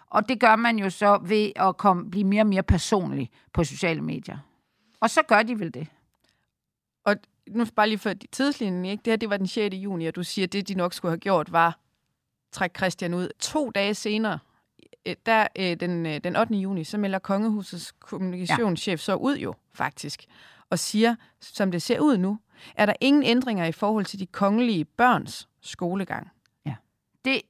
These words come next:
Speaker 1: det er jo reaktiv kommunikation. Det er jo fordi, at de er blevet kimet ned af medier,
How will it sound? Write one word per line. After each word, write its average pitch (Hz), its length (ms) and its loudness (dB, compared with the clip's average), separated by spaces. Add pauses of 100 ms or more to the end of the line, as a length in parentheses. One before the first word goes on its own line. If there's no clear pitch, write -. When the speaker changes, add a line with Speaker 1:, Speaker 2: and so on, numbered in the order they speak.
(140)
Speaker 1:
det 285 260 2
er 226 120 6
jo 214 300 2
reaktiv 170 920 0
kommunikation. 151 720 -4 (360)
Det 269 200 6
er 233 160 10
jo 254 80 2
fordi, 240 580 0
at 190 240 0
de 214 80 0
er 202 40 0
blevet 190 240 2
kimet 262 640 6
ned 208 400 2
af 175 340 4
medier, 180 460 0